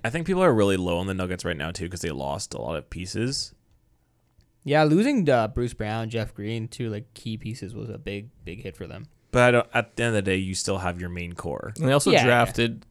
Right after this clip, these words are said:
Speaker 3: to help them now.
Speaker 2: Yeah, like, Christian Brown's gonna take on a bi-, uh, bigger role, and he's gonna be good.
Speaker 3: And I think they drafted two seniors, like, late first, early second. So.
Speaker 2: Yeah.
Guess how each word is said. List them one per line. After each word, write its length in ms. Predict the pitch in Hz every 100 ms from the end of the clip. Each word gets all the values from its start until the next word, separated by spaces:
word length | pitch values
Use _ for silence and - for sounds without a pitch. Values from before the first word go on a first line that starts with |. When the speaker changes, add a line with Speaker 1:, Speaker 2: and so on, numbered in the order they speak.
| -
Speaker 3:
to 180 | - 117
help 220 | 107 110
them 160 | - 110
now. 380 | 110 107 110 - - - -
Speaker 2:
Yeah, 280 | 143 123 120 - -
like, 100 | 151
Christian 300 | 214 190 151
Brown's 260 | 139 135
gonna 120 | 131
take 140 | 131 127
on 100 | 123
a 60 |
bi-, 180 | 113 117
uh, 340 | - 107 107 104
bigger 360 | - 117 113
role, 280 | 110 110 110
and 100 | 104
he's 120 | 127
gonna 120 | 117
be 120 | - -
good. 240 | - - -
Speaker 3:
And 100 | 123
I 20 |
think 120 | 139
they 60 | 147
drafted 300 | 151 160 139
two 240 | - 117
seniors, 540 | 113 107 110 110 110 110
like, 160 | 104
late 240 | 110 107 104
first, 300 | 107 104 107
early 200 | 107 107
second. 480 | - 104 - 120 175
So. 120 | 113
Speaker 2:
Yeah. 180 | 117